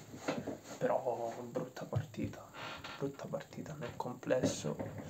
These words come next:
e non so neanche classificare questa partita, cioè,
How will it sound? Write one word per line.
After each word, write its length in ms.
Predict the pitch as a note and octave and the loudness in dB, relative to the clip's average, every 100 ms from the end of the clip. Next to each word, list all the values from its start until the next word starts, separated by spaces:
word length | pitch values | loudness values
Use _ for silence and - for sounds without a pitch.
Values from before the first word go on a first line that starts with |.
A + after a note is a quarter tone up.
| - - - - - - - - - | -6 -2 0 -2 -4 -14 -18 -16 -8
e 880 | E3+ C#3+ B2+ - - D3+ - A#2+ E3 F3+ E3 E3+ | -4 -2 -2 -2 -2 -2 -2 -4 -4 -4 -6 -4
non 240 | D#3 C3 D#3 | -2 0 -2
so 180 | - B2+ | -2 0
neanche 380 | B2 C3 D3+ | 2 2 0
classificare 760 | - - - - - D2 - - | -2 -2 -2 -2 -2 6 6 6
questa 340 | - - - - | 2 -6 -6 -2
partita, 560 | - - - D#2 - - - - - | -2 0 -2 -2 -4 -10 -16 -16 6
cioè, 320 | - - - | 8 8 4